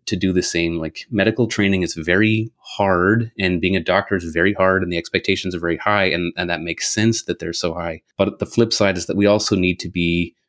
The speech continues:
gentle with ourselves and understand that we're not gonna be perfect. We don't know everything, and that's okay as long as you continue to do the right thing. So that's all I have to say about that. But I just, yeah, I, I had some feelings that I, I wanted to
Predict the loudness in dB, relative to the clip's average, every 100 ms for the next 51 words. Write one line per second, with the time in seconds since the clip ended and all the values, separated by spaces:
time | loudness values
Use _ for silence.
0 | -14 -2 0 2 2 2 2 0 0 2
1 | 2 2 -2 -6 -4 -2 0 0 0 0
2 | 2 2 0 -4 _ -8 -2 0 2 0
3 | 0 0 0 0 -2 -2 -2 0 0 2
4 | 2 2 2 0 -4 -4 -4 -4 -6 0
5 | 2 4 2 2 2 2 0 -4 -6 -2
6 | -2 -2 -6 _ -4 0 2 4 2 0
7 | -2 -4 -8 -8 -8 _ -4 0 2 0
8 | -2 0 2 2 2 0 0 2 2 0
9 | 2 2 2 -2 -6 _ -4 -2 -4 -10
10 | _ -6 -4 -2 -2 -2 -2 -4 0 0
11 | 0 -4 -8 -6 -2 0 0 0 -2 -4
12 | -4 -4 -4